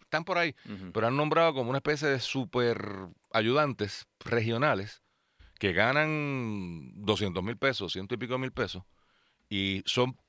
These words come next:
Speaker 1: privados porque son una donación. Esto se discutió hace dos semanas y yo planteé una preocupación por la negativa de los directivos de Puerto Rico Education Foundation de identificar de dónde salía el dinero.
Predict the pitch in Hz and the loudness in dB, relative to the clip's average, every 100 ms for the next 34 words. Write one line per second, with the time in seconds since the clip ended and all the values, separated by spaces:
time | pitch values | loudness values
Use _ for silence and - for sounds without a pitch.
0 | _ _ _ _ _ _ 143 135 160 139 | _ _ _ _ _ _ 2 6 6 6
1 | 107 - - _ _ _ 98 87 90 101 | 2 -6 -12 _ _ _ -8 -6 -6 -4
2 | 110 135 135 135 117 95 82 87 76 - | -4 -2 2 4 4 0 -2 -8 -8 -12
3 | _ _ _ _ _ - 90 113 151 139 | _ _ _ _ _ -16 -8 -4 0 0
4 | - 85 90 90 101 104 127 151 131 123 | -2 -2 -2 0 -2 0 0 0 0 -2
5 | _ - _ _ _ 80 76 78 98 95 | _ -20 _ _ _ -8 -6 -2 -2 0
6 | 101 107 110 113 120 135 117 117 127 _ | 0 0 0 0 2 0 0 -4 -4 _
7 | _ _ _ _ _ _ _ _ _ _ | _ _ _ _ _ _ _ _ _ _
8 | _ _ _ - - 131 117 123 120 117 | _ _ _ -4 6 6 8 6 6 6
9 | 113 107 104 - 185 220 185 139 117 98 | 2 4 2 2 2 6 6 6 4 2
10 | 101 95 - 120 151 160 147 156 151 151 | 0 0 0 0 4 2 2 -2 0 -2
11 | 151 156 156 151 151 160 156 160 156 160 | 0 2 2 0 0 0 -4 -2 -2 0
12 | 175 165 143 123 120 110 104 104 101 104 | -2 0 0 2 2 4 0 -2 -2 -2
13 | - 190 165 - _ _ _ - 76 76 | 2 4 4 -2 _ _ _ -6 -4 -2
14 | 90 104 98 110 156 147 196 - | -2 2 2 2 0 2 0 -2